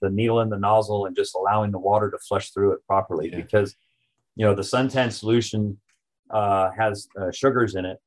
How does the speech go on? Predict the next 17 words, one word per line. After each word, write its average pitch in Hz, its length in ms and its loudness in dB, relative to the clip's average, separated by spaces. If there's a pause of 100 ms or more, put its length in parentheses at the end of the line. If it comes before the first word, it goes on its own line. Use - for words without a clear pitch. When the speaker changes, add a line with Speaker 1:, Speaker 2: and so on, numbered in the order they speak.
(360)
Speaker 1:
and 101 200 2
it's 90 140 -4
those 101 180 2
sugars 117 480 0
that 101 220 0 (180)
eventually 104 680 2
will 95 280 0
dry. 101 680 -2
And 92 380 -10
once 101 380 -2
those 113 260 2
dry, 107 640 -2 (300)
they're 101 120 2
almost 113 320 0
like 98 220 -2 (180)
crazy 113 380 2
glue. 78 220 -6